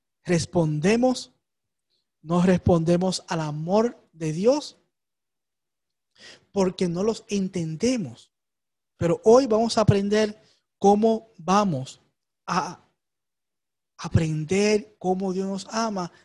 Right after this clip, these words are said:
para poder responder. Así porque al final de esta predicación va a haber una invitación.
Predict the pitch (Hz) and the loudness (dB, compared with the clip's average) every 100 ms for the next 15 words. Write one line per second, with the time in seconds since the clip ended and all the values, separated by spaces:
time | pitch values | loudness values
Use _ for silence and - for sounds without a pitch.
0 | _ 175 156 151 139 165 - 160 147 131 | _ -8 -8 -6 -6 -6 -6 -6 -6 -6
1 | 127 202 214 214 196 - 185 202 277 302 | -6 -6 -4 -4 -6 -10 -10 -8 -6 -6
2 | 294 _ _ _ _ - 214 220 233 220 | -8 _ _ _ _ -2 -2 0 -4 -4
3 | 220 220 202 247 220 147 - _ _ _ | -6 -8 -10 -2 -2 -2 -10 _ _ _
4 | _ _ _ _ _ _ _ _ _ - | _ _ _ _ _ _ _ _ _ -6
5 | 170 185 185 170 160 156 143 131 - 120 | -2 0 0 -4 -6 -6 -8 -10 -12 -18